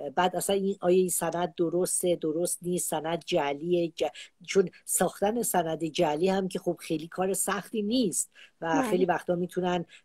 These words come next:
Speaker 1: روی همون کاغذهای قدیمی، با همون مرکب قدیمی و با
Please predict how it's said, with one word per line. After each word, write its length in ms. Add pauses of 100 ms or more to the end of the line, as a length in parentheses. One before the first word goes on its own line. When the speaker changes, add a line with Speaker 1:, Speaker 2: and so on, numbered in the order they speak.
Speaker 1:
روی 280
همون 440
کاغذهای 800
قدیمی، 560
با 140
همون 440
مرکب 680
قدیمی 720 (280)
و 100
با 280